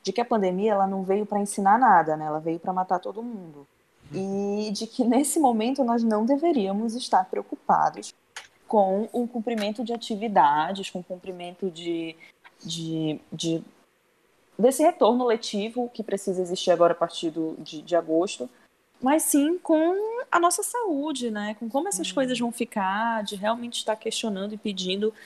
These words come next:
Speaker 1: definições, uma proposta do governo que apontasse quais vão ser as medidas tomadas pra conter a pandemia, porque a gente tá há dois meses sem sair do número de mil mortes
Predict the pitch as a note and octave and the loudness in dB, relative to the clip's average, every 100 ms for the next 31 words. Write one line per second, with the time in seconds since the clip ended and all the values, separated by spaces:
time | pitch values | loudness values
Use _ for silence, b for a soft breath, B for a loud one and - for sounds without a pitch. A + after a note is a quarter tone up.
0 | B - F#3+ G3+ A3+ G#3+ A#3 - G3+ A3 | B -2 4 6 6 6 6 6 6 6
1 | A#3 G3+ G3 A#3 A#3+ B3 G#3+ A#3+ C#4+ - | 2 0 -2 2 0 6 8 8 4 -2
2 | G3+ F#3 b b _ - G#3 G#3+ G3+ G#3+ | -4 -4 b b _ -8 -4 -2 0 0
3 | A3 A3 A3 A#3 A3+ A3 G#3 A3 - C4 | 0 0 -2 -2 -4 -2 -2 -4 -2 -4
4 | C4+ C#4+ C4 C4+ B3+ B3+ C4 G#3 A#3 C4 | -2 -6 -2 -2 0 -2 -4 -4 -4 -2
5 | A#3+ - A3 G3+ G3+ G#3+ - G3 F#3+ G3+ | -4 -4 -6 -4 -4 -6 -6 -8 -8 -14
6 | G3 G#3 G3+ B3+ b b b F#3 F#3+ F#3 | -10 -6 -4 -6 b b b -6 -4 -2
7 | F3+ F3+ A#3 B3+ G3+ F#3+ A3 G#3+ G#3+ A3+ | -2 0 2 0 -2 -4 0 0 -2 -4
8 | - D4 A#3 G#3+ A#3 B3+ - A3+ A#3+ C#4 | -6 0 2 4 2 -4 -6 2 2 4
9 | A#3+ G#3+ A3+ A#3+ C4+ - C4 D4 - F4 | 2 2 2 0 -4 -2 -2 -2 -2 -2
10 | C4 B3 - b b _ A#3 C#4+ C4+ A#3+ | -2 -4 -8 b b _ 0 4 4 4
11 | C4 A#3+ B3 A#3 A#3+ C4+ A3+ A3 | 2 0 0 2 2 4 4 4